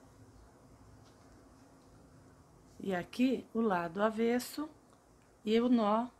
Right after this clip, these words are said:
que ficou nesta parte. E chegando aqui, n-, na lateral, trabalho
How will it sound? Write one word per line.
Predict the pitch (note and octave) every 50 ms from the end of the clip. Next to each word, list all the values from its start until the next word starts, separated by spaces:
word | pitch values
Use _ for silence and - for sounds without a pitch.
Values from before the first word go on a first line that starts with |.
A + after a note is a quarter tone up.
| -
que | - B3 A#3+
ficou | - B3 A#3+ - A3 A3
nesta | A3 A3 A3 A3+ A3 - C4
parte. | B3+ - - F3 C#3+ C3 C#3+ - - - - - - - _ - _ _ _ _ _ _ _ _ _ _ _ - _ _ _ _ _ _ _ _ _ _ _ _ _ _ _ _ _ _ _ _ _ _ _ _ _ _ _ _ _ _ _ _ _ _ _ - _ _ _ _ - - _ _ - _ - - - - -
E | A3+
chegando | - - C4+ C4 B3+ C4 G3+ F#3 F3 E3+ E3+
aqui, | E3+ F#3 - - - B3 C4+ D4 D#4 D#4+ - - - - - - _ _ _ _ _ _ _ -
n-, | F#3 F3+ - - - _ _ _ _ _ _ _ _ _ _ _ _ _ -
na | D#3+ D#3+ D3+
lateral, | C#3+ C#3 D3 - - - F#3+ G3 F#3+ F#3+ G#3+ B3 C#4 C#4+ - - _ _ _ _ _ _ _ _ _ _ _ _ _ _ _ -
trabalho | - F#3+ F#3+ F3+ E3 - - C#3 C#3+ C#3+ C#3+ D#3 G3 A#3 C4+ C#4